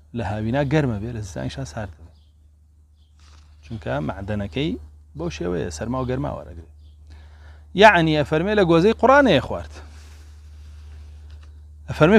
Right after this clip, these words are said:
فەرمووی لەبەرەوەی لەو قوڕایە سیرجین بەکارێن. سیرجین مادەیە کە بۆی گۆزەکە تون و تۆڵکە. تون و تۆڵیکە، ئەو مادەیە پاک نییە. ئەفەرمێ موزەنی ڕەحمەتی ئەڵڵای لێبێ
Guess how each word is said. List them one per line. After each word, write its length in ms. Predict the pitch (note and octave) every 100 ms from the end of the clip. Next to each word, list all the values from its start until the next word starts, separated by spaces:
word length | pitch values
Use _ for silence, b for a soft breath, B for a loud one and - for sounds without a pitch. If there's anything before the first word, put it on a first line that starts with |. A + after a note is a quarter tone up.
| G3
فەرمووی 240 | F#3+ A#3 G#3
لەبەرەوەی 360 | G#3 A3+ A#3 A#3
لەو 80 | A3+ -
قوڕایە 320 | A3 A#3 A3+ -
سیرجین 380 | F#3 D#3+ G3 B2
بەکارێن. 460 | G2 F#2+ F2 E2 G2
سیرجین 300 | - B2 F#3 F3+
مادەیە 400 | D#3 D3+ F#3 D3 A2
کە 80 | A#2
بۆی 140 | D3 C#3+
گۆزەکە 300 | B2 C3+ F3 -
تون 140 | B2
و 80 | A2 -
تۆڵکە. 380 | C#3 G#2 - D#2 - - - - - - - - - - - - - - - - -
تون 140 | A2 G#2+
و 60 |
تۆڵیکە، 480 | - C3 G#2+ - C#3+ F#3 b b b b b -
ئەو 80 | F3+
مادەیە 340 | D#3 A#2 B2+ C#3+
پاک 260 | - C#3+ C#3+ C#3
نییە. 200 | G2 D2 - - - - - - - - - - - - - b b b b b b b
ئەفەرمێ 480 | B2 - A#2+ C3+ F3+ E3+ G4 E4 B2+
موزەنی 500 | B2 G#2+ C3+ E3+ G3 C4+ - A#2+
ڕەحمەتی 400 | - B2 - C#3
ئەڵڵای 320 | B2+ A2 A2 G#2+
لێبێ 320 | G#2+ A#2+